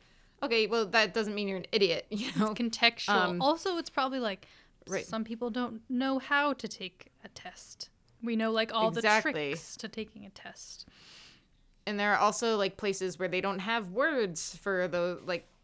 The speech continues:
Speaker 1: these colors or something. They just
Speaker 2: Mm.
Speaker 1: use, like, different things and stuff like that. Um, basically, these tests were first invented to kind of help identify students with special needs in the education system. Then they became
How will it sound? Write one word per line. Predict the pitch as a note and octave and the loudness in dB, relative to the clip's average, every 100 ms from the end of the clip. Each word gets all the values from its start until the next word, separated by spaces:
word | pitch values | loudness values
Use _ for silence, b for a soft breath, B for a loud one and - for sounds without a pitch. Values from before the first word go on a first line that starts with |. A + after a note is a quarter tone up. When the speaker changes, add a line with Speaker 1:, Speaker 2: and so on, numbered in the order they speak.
| _ _ - | _ _ -8
Speaker 1:
these | G3 F#3 - | -4 -4 -6
colors | - E3+ E3+ D#3+ E3+ | -6 -4 -2 -4 -6
or | |
something. | E3+ F3 D#3+ D#3+ | -6 -6 -6 -2
They | B3+ | 2
just | B3 A3 | 2 0
Speaker 2:
Mm. | F#3+ | -2
Speaker 1:
use, | F3 D#3+ | -6 -6
like, | F#3+ E3+ | -6 -6
different | G3+ - G#3 | -10 -6 -6
things | F3+ E3+ E3 D#3+ | -2 -2 -4 -8
and | E3 D#3+ | -8 -8
stuff | F3 E3 | -8 -8
like | D#3 | -6
that. | F3+ - | -6 -4
Um, | F3+ F3+ E3+ B B B B B | -2 -2 -4 B B B B B
basically, | C#4+ E4+ F#4 F4 | 0 2 2 2
these | D4 - | 0 0
tests | A#3+ A3+ | -2 -2
were | G#3+ | -4
first | G3 G3 | -2 -2
invented | G3+ F3+ E3+ F#3+ E3+ | -2 -2 -2 -4 -4
to | F#3 | -6
kind | F#3 F3 | -6 -6
of | E3+ | -4
help | F3 | -4
identify | E3+ E3 E3 E3+ E3 | -4 -4 -6 -6 -6
students | D#3+ E3 E3 D#3+ E3 | -6 -8 -8 -8 -10
with | D3+ | -10
special | - D#3 - | -8 -8 -10
needs | D3+ - E3 E3+ | -12 -10 -8 -8
in | G3 | -6
the | F3 | -6
education | E3 D3+ E3 D#3 F#3 F3+ | -8 -10 -10 -10 -10 -8
system. | A3+ - D4 D4 b b b b b b - | -8 -6 -8 -8 b b b b b b -20
Then | E3+ E3 D4+ G4 | -12 0 2 4
they | F#4 | 2
became | C#4 - B3+ A#3 A3 | -2 -2 -2 -2 -2